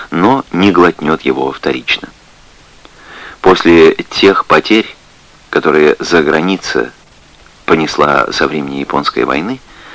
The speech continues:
она откроет свои кошельки только такому российскому режиму, которому она будет верить. Верить же тем или тому порядку, при котором она потеряла процентов двадцать капитала в русских ценностях,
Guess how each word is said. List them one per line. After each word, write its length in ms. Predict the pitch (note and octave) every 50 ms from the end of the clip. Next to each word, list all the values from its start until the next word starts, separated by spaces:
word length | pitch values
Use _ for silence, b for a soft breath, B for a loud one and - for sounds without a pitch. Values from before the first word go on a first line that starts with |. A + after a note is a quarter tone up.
| B B B B B B B
она 220 | B F2+ A#2 D#3
откроет 600 | D#3 - - C3 - - - C3 B2 A#2 F#2+ D2+
свои 280 | - - D2 D2 D2+ C2
кошельки 480 | - - - - D2+ - - - - - - -
только 360 | - - F#2+ E2+ - - - C2+
такому 640 | - D#2+ D#2 - - - C#3+ C#3+ A#2 D#2+ C#2+ C#2
российскому 540 | C2+ C#2 - - B1 B1 - - C#2+ C#2 C#2
режиму, 440 | C2+ D#2 - - D2 A1 G1+ - - B B B B B
которому 400 | - - F#2 - A#2 B2+ B2+ B2
она 200 | A2 A2 A2 A2
будет 320 | G#2+ A2 A2+ A2 G#2+ - -
верить. 400 | A2+ C3 B2+ - - - - - - - - - - B B B B B B B B B B B B B
Верить 300 | B F#2+ A2+ A#2 A2+ G2
же 360 | G2 G#2+ G#2+ G2 - - - - - -
тем 360 | - - A2 G2+ F2 E2 D2+ - - - - - - - - - - - - - - - - - - - - - - - - _ - - -
или 420 | - F2 F2+ E2 D#2+ D#2 D2 C#2 - - - - - - - - - -
тому 420 | - A#2+ B2 A#2+ G#2+ F2 C#2+ C#2 C#2
порядку, 580 | - - F2+ G#2 C#3 D3 B2 - - - - - - - - - - - - - - -
при 140 | - E2
котором 340 | D#2 E2 D#2+ D#2+ D#2 D2 D2
она 220 | D2 D2 D2+ D2 -
потеряла 540 | - F2 E2+ - G2+ F2+ F2+ D2+ C2 B1+
процентов 580 | - C#2 D2+ C#2+ - - C#2+ C#2+ D2 C#2+ C#2+ C#2
двадцать 500 | D#2+ D2+ E2+ E2 D2 - - - - -
капитала 800 | - D#2 - - E2 - C3 C#3 B2 G2+ C3 B1+ - - - -
в 60 | C2+
русских 400 | D#2 D2 C2+ - - - - C2
ценностях, 600 | - - B1+ G#1 G#1+ A1 - - - - - -